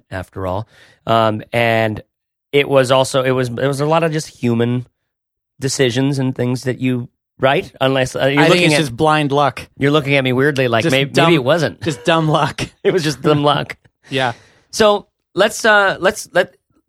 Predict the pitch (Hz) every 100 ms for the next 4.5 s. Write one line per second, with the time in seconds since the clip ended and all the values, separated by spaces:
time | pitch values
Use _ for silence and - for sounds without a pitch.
0 | - 190 - 226 220 226 - 135 123 107
1 | 104 98 98 143 - _ _ _ _ _
2 | _ _ _ 175 202 160 - 196 170 165
3 | 160 156 151 147 147 - - - _ _
4 | _ _ - 170 160